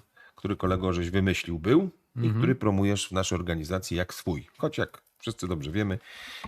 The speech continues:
Speaker 1: jest to podły plagiat. Może odrobinę, y, o-, obrędowany,
Speaker 2: Kocham
Speaker 1: ale jednak
Speaker 2: Darka.
Speaker 1: plagiat. Czyli <laughs> strategia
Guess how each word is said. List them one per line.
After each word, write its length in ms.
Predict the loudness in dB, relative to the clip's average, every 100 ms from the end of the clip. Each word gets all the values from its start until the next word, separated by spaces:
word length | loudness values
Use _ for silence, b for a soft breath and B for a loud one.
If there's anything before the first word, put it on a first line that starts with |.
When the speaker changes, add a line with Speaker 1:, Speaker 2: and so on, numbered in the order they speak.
| -4
Speaker 1:
jest 160 | -4 -2
to 80 |
podły 320 | -2 -2 -2 0
plagiat. 440 | 2 2 -2 -16 -2
Może 340 | 4 4 4
odrobinę, 640 | 2 -2 -2 -2 -2 -4 -8
y, 300 | -8 -6 -6
o-, 300 | -4 -4 -4
obrędowany, 580 | -2 -2 -2 0 2 2
Speaker 2:
Kocham 160 | 4
Speaker 1:
ale 60 | 4
jednak 120 | 4 2
Speaker 2:
Darka. 60 | 0
Speaker 1:
plagiat. 340 | -4 -4 -18 -20 -18 B B B B
Czyli 560 | 8 10 10 8 2 -8 -8
<laughs> 260 | 0 0 0 6
strategia 720 | 8 10 8 10 8 8